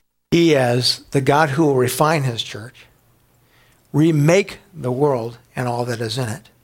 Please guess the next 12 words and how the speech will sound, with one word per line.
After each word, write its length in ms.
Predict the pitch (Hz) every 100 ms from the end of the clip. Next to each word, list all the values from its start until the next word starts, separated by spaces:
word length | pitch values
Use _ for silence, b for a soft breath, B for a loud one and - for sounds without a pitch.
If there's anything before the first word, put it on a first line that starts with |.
| _ _ _ _ _ B B B B
He 160 | - 165
is 160 | 151
the 80 | 135
God 380 | 135 143 147 147
who 120 | 135
will 100 | 135
take 260 | 127 165 151
us 180 | 127 -
into 240 | 160 165
this 260 | 131 117 -
next 320 | 139 135 -
age." 440 | 143 110 113 -